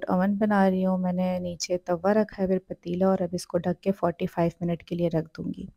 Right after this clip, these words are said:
तो ये जी, मैं टूथपिक से इसको चेक करूँगी, तो ये हमारा केक तैयार हो गया, बिल्कुल ज़बरदस्त सा रेडी हो गया। आप इसका कलर भी देख सकते हैं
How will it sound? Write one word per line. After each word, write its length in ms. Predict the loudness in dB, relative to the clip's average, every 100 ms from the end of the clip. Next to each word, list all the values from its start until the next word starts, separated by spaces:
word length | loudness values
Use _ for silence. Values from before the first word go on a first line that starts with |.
| _ _ _ _ -18 -16 -16 -20 _ _
तो 80 | 10
ये 240 | 12 12
जी, 180 | 10 8
मैं 160 | 6 6
टूथपिक 420 | 6 6 6 4
से 140 | 4
इसको 220 | 0 2 2
चेक 280 | 4 2 4
करूँगी, 420 | 4 6 6 4
तो 140 | 4
ये 60 | 4
हमारा 320 | 6 6 4
केक 300 | 2 0 0 _
तैयार 340 | 2 4 4
हो 140 | 4 2
गया, 260 | 4 2
बिल्कुल 540 | 4 2 0 0 2 2
ज़बरदस्त 680 | 0 0 0 2 0 0 0
सा 100 | 0
रेडी 320 | 2 2 4
हो 160 | 4
गया। 180 | 2 0
आप 80 | -2
इसका 340 | -2 -6 -4 -2
कलर 320 | 0 2 2
भी 120 | 0
देख 220 | 0 -2
सकते 380 | -2 -8 -6 -4
हैं 140 | -4